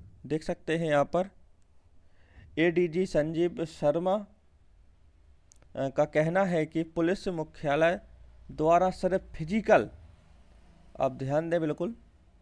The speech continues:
फिजिकल टेस्ट में सहयोग लेने के लिए आउटसोर्सिंग एजेंसी को हायर किया जाएगा। तो आप बिल्कुल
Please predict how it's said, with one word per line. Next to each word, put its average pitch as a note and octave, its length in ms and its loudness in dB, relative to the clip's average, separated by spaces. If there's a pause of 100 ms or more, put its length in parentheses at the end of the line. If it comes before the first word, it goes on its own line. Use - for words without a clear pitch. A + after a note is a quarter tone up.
(1080)
फिजिकल G#3+ 460 2
टेस्ट - 360 0
में F#3+ 120 -2
सहयोग E3+ 400 2
लेने E3+ 420 0 (520)
के F#3+ 120 6
लिए E3 440 0 (160)
आउटसोर्सिंग F3+ 1000 2
एजेंसी D#3+ 580 0
को F3+ 180 -4
हायर C#3+ 380 2
किया D3 300 0
जाएगा। A#2 360 0
तो C3 140 -6
आप C3+ 80 -2
बिल्कुल C#3+ 520 -4